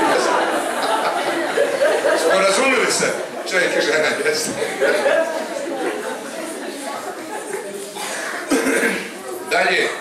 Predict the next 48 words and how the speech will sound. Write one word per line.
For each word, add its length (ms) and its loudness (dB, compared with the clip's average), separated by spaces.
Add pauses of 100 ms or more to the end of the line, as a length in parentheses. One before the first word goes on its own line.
(960)
stvarno 340 0
ćemo, 160 0 (220)
možeš 160 2
i 60 6
hođe 180 4
sjest 260 2
među 160 0
njih 140 0
pa 60 4
da 60 4
je 80 6
malo, 280 4 (300)
ne 280 2
da 140 4
mi 160 2 (200)
lju-, 320 2
ljute, 320 2
nego 400 2 (140)
nemam 420 2
osjećaj, 380 2 (100)
kao 140 4
da 120 4
mi 120 0
svi 200 0
zgore 240 2 (100)
pričaju. 360 -2 (340)
Znam 180 2
da 80 4
ih 120 2
pokušaš, 380 2
ja 180 6
znam 200 2
šta 200 2
su 120 0
djeca, 260 2
radim 300 2
ja 120 -2
s 40 -6
djecom. 280 -2 (460)
Mala 380 2
djeca, 320 2
pa 80 2
ne 60 2
mereš 220 2
ni 140 -2
tu 100 4
havizat, 520 2
onaj. 280 -2